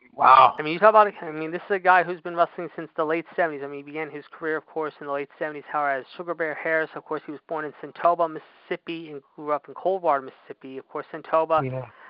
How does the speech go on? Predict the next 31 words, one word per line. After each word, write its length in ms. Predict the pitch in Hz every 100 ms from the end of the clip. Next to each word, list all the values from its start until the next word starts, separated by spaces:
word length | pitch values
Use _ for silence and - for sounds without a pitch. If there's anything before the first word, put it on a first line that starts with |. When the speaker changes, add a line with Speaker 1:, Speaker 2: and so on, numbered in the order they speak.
| -
Speaker 2:
of 120 | - -
course, 200 | 156 143
is 80 | 151
located 360 | 151 151 160
in 120 | 139 120 -
Tate 220 | - 226
County, 320 | - 180 151 131
Mississippi, 640 | 127 - _ 143 - 131
ladies 260 | 131 131 135
and 140 | 135
gentlemen. 260 | 135 135 156
I 140 | 139
believe 340 | 131 147 254
it's 180 | 233 -
near 200 | 185 156 139 -
Jackson 480 | - 180 - - 175
or 180 | 156 135
possibly 520 | - - 170 - 147
Natchez, 580 | 135 147 170 - 139 123 -
if 140 | 135
I'm 100 | 135
not 140 | 127 135
mistaken, 420 | - - 131 127
somewhere 220 | - 143 131
in 100 | 127
the 120 | 120 _ _ _ _
deep 200 | 160 156 -
south. 220 | - 147 -
But, 100 | 139
of 100 | 127
course, 260 | - 139